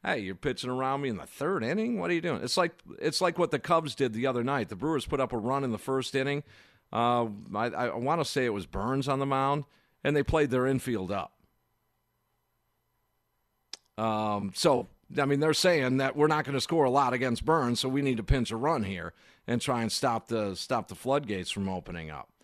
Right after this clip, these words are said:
And so I get that, that natural sight game part of it, but I also get the physical part of it.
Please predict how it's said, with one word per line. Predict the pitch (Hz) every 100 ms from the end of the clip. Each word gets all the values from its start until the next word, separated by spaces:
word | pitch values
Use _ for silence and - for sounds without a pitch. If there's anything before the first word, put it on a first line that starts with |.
| - - _ _
And | -
so | - 226
I | 190
get | 190 247
that, | 208 139 -
that | 147 151 139
natural | 139 147 - - 151 135
sight | - - - 135 156 139
game | 139 147 160 156
part | - 143 156
of | 165
it, | 185 190 _ _ _ _ _ _ _ _ _ _ _ _ _
but | 120 143
I | 165 175
also | 233 - 196
get | 160
the | 127
physical | - - - 214 185 175 - 120
part | - 113 95
of | 82
it. | 71